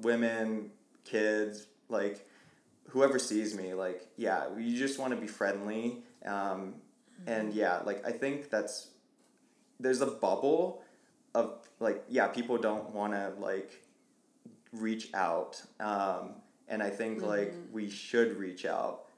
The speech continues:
Speaker 1: Um, and, I mean, the trail running group, the, or the trail running, like, as a whole is really inclusive.
Speaker 2: Right.
Speaker 1: Um,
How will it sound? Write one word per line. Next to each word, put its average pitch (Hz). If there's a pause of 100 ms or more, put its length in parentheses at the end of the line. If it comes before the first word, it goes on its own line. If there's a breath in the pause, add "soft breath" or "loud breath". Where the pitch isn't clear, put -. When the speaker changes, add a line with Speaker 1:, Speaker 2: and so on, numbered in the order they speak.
Speaker 1:
Um, 95
and, 101 (380)
I 123
mean, 120
the 113
trail 120
running 117
group, 104 (180)
the, 120
or 127
the 117
trail 151
running, 110 (160)
like, 104 (320)
as 110
a 104
whole 110
is 101
really 107
inclusive. 107 (260 loud breath)
Speaker 2:
Right. 165
Speaker 1:
Um, 104